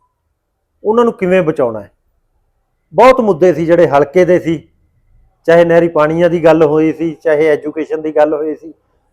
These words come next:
ਤਾਂ ਜਦੋਂ ਅਸੀਂ ਕਿਤੇ ਵੀ ਜਾਂਦੇ ਸੀ ਤਾਂ ਹਮੇਸ਼ਾ ਲੋਕ ਇਹੀ ਕਹਿੰਦੇ ਸੀ ਕਿ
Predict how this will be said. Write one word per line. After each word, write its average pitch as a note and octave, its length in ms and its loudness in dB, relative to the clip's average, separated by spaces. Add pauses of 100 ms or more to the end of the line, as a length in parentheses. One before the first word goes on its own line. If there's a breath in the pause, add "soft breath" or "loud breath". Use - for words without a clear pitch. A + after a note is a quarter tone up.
(1160)
ਤਾਂ A#3+ 80 2
ਜਦੋਂ A#3 280 6
ਅਸੀਂ B3 140 2
ਕਿਤੇ B3 220 2
ਵੀ A#3+ 100 2
ਜਾਂਦੇ G3+ 300 4
ਸੀ G3 120 0
ਤਾਂ G3+ 300 2
ਹਮੇਸ਼ਾ F3+ 260 0
ਲੋਕ E3 280 0
ਇਹੀ E3+ 200 0
ਕਹਿੰਦੇ D#3+ 280 0
ਸੀ D3+ 120 -8
ਕਿ D#3+ 220 -4